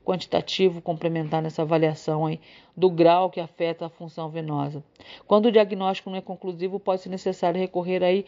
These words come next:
a um exame invasivo designado aí por flebografia. Mas tem como evitar? De uma forma pra evitar ou aliviar os sintomas é impedir o agravamento da doença. A pessoa deve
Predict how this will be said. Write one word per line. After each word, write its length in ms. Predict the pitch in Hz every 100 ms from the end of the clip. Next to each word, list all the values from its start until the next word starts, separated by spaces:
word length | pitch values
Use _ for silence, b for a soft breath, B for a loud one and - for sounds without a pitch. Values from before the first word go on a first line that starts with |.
| B B -
a 120 | 196
um 80 | 214
exame 340 | 185 196 196
invasivo 580 | 185 190 170 180 175 185
designado 800 | 180 175 180 180 170 165 165 170
aí 80 |
por 240 | 165 175 175 b b _ -
flebografia. 920 | 202 196 196 196 202 - 151 139 - _ _ _ _ B B B
Mas 260 | 190 208 208
tem 160 | 262
como 260 | 226 180 160
evitar? 520 | 151 151 - 214 247 _ _ _ B B B -
De 140 | 208
uma 140 | 285
forma 360 | 262 233 220 214
pra 140 | 208
evitar 460 | 196 185 180 180 190
ou 80 | 185
aliviar 360 | 180 165 170
os 100 | 165
sintomas 600 | - 165 - 170 190 202 -
é 120 | 208
impedir 400 | 208 226 185 202
o 40 |
agravamento 560 | 190 185 190 180 180 180
da 120 | 180
doença. 500 | 175 165 160 170 -
A 60 | 151
pessoa 340 | 170 - 180
deve 380 | 175 175 175